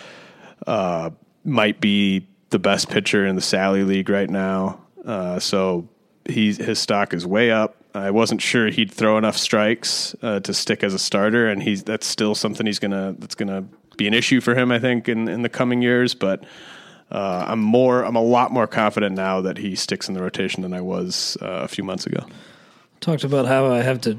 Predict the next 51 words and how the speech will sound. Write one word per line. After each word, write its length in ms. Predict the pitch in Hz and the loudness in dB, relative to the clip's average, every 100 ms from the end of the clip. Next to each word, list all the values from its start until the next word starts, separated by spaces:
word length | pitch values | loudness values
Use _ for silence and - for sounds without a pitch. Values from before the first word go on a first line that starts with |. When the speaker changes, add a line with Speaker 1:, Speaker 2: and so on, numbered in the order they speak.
| - | -4
Speaker 2:
start 280 | - 147 131 | 0 0 0
churning 400 | - 151 143 127 | 2 2 2 0
my 200 | 113 120 | 0 2
R 160 | 123 | 2
D 180 | 127 117 | 2 2
I 300 | 123 123 113 | 2 2 0
farm 540 | 117 - - 127 143 139 | -2 -10 -4 0 2 0
system, 420 | 117 107 - 107 | -2 -2 -2 -2
and 100 | 107 | 2
one 120 | 160 | 4
of 60 | 175 | 4
those 140 | 127 | 2
guys 240 | 151 135 | 2 2
who 80 | 123 | 2
may 80 | 127 | 0
have 80 | 131 | 0
to 80 | 120 | -2
get 120 | 110 | -4
dropped, 640 | 120 139 208 151 156 - - - - _ _ _ - | 2 4 6 4 2 -2 -18 -20 -20 _ _ _ -2
and 80 | 127 | 0
I 40 | |
thought 220 | - 151 | 2 4
he 80 | 151 | 4
was 180 | 139 123 | 2 0
a 160 | 120 - - - - - - | -2 -4 -18 -20 -20 -20 -14
piece 280 | - 170 139 | -2 0 2
that 120 | 127 | 0
could 180 | - 143 | -2 -4
be 220 | 131 117 | -2 -4
pretty 220 | 107 143 120 | -4 -4 -2
good 240 | 139 135 | -2 0
down 180 | 123 113 | 0 2
the 80 | 117 | 4
road, 180 | 160 | 2
Will 220 | 120 151 147 | 4 2 4
Benson, 640 | 127 151 180 120 107 - - - - - | 4 4 2 0 -2 -4 -8 -20 -10 0
Speaker 1:
Oof. 220 | 123 117 | 2 4
Speaker 2:
does 180 | 175 175 | 4 6
have 180 | 185 131 | 4 4
sixteen 460 | - 180 - 160 131 | 2 0 2 0 2
homers 440 | 135 156 143 117 | 2 4 4 2
and 100 | 110 | -2
six 240 | - 156 | 0 0
steals, 260 | - 160 147 | 0 0 0
but 140 | 120 | -2
one 460 | 104 120 175 262 214 | -4 0 2 2 2
sixty-five? 1080 | - - 226 - - 110 - 117 180 226 202 | 0 0 0 -2 -4 -6 -4 -2 0 0 0
You 80 | 160 | -2
Speaker 1:
Oof. 40 | - | 0
Speaker 2:
kidding 320 | 170 175 214 | 2 2 2
me? 240 | 226 190 | 0 -2